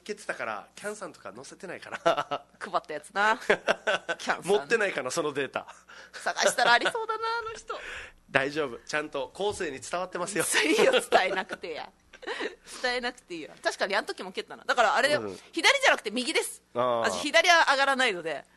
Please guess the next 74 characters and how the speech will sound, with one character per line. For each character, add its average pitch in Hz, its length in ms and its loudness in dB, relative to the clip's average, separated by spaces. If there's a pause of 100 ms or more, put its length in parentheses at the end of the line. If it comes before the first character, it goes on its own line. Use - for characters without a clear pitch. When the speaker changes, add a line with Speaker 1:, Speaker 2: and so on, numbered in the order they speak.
(140)
Speaker 1:
は - 80 -4
い。 - 40 6
Speaker 2:
ま 247 60 12
あ、 - 40 12
あ - 20 6
の 587 60 0
時 554 140 0
も 220 100 -2
確 - 200 4
か 226 80 0
に 196 80 -4
右 214 260 -4
で 277 220 0
足 - 200 0
け-、 - 180 -10
あ 180 100 2
れ 170 80 -8
蹴 - 120 -4
っ - 20 -18
た 170 140 -4
な。 - 100 -14 (480)
シ - 260 -8
ア - 60 -2
さ 151 100 2
ん 123 60 -4
の 143 80 -16
こ 131 80 -18
と。 - 180 -20
Speaker 1:
<laughs> - 80 -16
Speaker 2:
私、 - 140 -12
ど 226 60 -4
っ - 20 -12
ち - 80 -10
か 466 100 -2
と 403 100 -8
い - 20 -12
う - 20 -12
と 247 100 -16
手 466 120 -2
よ 427 100 0
り 180 80 0
足 - 180 0
が 285 100 0
出-、 180 220 -4 (180)
出 185 180 -4
や 185 80 0
す 202 120 -8
い - 40 -8
ん - 20 -12
だ 143 80 -12
よ 143 80 -14
な。 - 100 -10
Speaker 1:
あ - 20 0 (460)
ー。 - 20 -20 (520)
Speaker 2:
あ、 247 140 -8
そ 185 240 -4
う。 - 60 -10 (440)
あ 196 140 2
の、 180 420 -4
Twitter 330 460 2
と 381 100 -6
か 254 120 0
に 202 80 -4
も 180 140 -10
書 214 80 0
い 196 60 -4
た 170 120 -4
ん 170 40 -8
で 160 60 -18
す。 196 180 -12
で 165 80 -8
も、 175 100 -6
旧、 240 400 -2
あ、 156 260 2